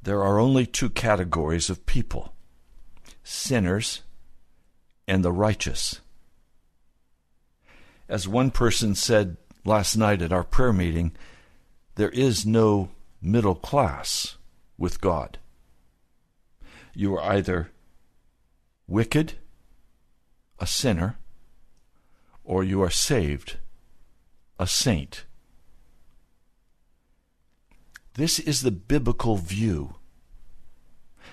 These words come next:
I urge you to simply go to the scriptures and begin to read. Read carefully what God says about the ungodly.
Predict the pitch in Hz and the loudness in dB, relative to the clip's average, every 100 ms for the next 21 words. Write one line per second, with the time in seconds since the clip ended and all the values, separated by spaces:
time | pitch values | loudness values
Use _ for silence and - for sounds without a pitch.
0 | - 120 - 135 147 117 139 - 123 - | -6 -4 -2 0 0 2 2 2 2 0
1 | 143 127 101 110 139 156 165 - - 113 | 0 -2 0 0 0 -2 -2 -4 -4 -6
2 | - 110 - - 98 104 101 117 131 127 | 2 4 4 2 0 0 0 0 0 0
3 | 117 120 120 85 69 - - - - - | -2 -2 -2 -4 -8 -14 -18 -20 -20 -20
4 | - _ _ _ _ - 123 101 110 151 | -20 _ _ _ _ -20 -10 -4 0 2
5 | 165 - - 156 147 123 87 95 104 113 | 0 0 -4 0 0 0 0 0 0 -2
6 | - 92 110 131 135 - - 110 92 95 | -2 -6 -4 -4 -4 -2 -2 0 -2 -4
7 | - 87 - 117 - 113 127 127 127 113 | -8 -4 -2 -2 -4 -6 -2 0 0 0
8 | 117 107 - - - | -2 -2 -6 -12 -16